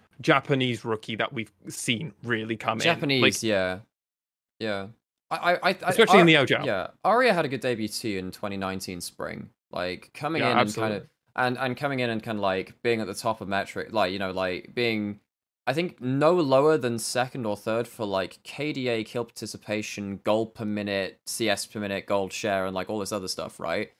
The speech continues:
Speaker 2: Um, is a pretty impressive debut, but, like, coming in as Ramune and, like, just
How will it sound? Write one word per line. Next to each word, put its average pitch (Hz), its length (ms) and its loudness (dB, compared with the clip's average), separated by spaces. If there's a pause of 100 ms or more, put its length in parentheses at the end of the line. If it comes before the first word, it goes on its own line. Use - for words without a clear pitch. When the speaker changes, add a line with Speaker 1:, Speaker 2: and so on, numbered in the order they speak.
(420)
Speaker 2:
Um, 95 560 0 (420)
is 127 120 0
a 120 60 -4
pretty 113 200 0
impressive 101 360 -2
debut, 127 380 -2
but, - 200 -4
like, 113 160 2
coming 175 280 -4
in 135 120 0
as 110 120 -4
Ramune 113 480 0
and, 98 120 -6
like, 87 360 -2
just 104 160 -10